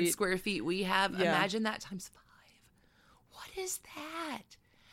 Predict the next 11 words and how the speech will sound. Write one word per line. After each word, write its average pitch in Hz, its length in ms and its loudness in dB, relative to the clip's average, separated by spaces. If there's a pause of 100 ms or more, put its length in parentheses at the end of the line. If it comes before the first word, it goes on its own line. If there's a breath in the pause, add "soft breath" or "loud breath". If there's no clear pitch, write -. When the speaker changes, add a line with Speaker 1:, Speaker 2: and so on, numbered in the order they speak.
(120)
Speaker 2:
How 311 220 2
do 349 60 2
you 381 120 4
have 339 160 0
five 269 340 -4
bedrooms 247 480 -2
in 214 280 -2
that 214 320 -2
massive 208 680 -2
amount? 180 680 -4 (1040 soft breath)
That 190 420 2